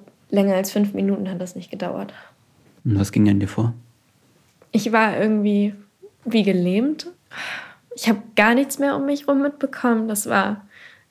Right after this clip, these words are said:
Speaker 1: als wenn man in einem Tunnel steht, aber der um Ecken führt und man sieht nichts. Also kein Licht oder so am Ende vom Tunnel. Es ist einfach,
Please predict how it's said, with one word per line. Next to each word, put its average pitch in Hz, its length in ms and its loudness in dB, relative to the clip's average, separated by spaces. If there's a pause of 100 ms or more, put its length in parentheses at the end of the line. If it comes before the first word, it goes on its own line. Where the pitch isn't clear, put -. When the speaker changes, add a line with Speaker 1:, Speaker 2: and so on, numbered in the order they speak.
Speaker 1:
als 208 260 0
wenn 214 140 4
man 196 440 0
in 208 140 -4
einem 202 160 0
Tunnel 302 320 2
steht, 320 440 -2 (500)
aber 208 420 -2 (580)
der 196 460 0
um 196 180 0
Ecken 254 320 2
führt 240 260 2
und 208 120 0
man 202 300 0 (140)
sieht 240 300 0 (200)
nichts. - 680 -6
Also 202 280 2
kein 208 320 2
Licht 269 400 2
oder 247 300 4
so 240 240 0
am - 180 -2
Ende 254 320 0
vom 254 220 -2
Tunnel. - 380 -2
Es - 140 -12
ist - 120 -8
einfach, 202 420 -2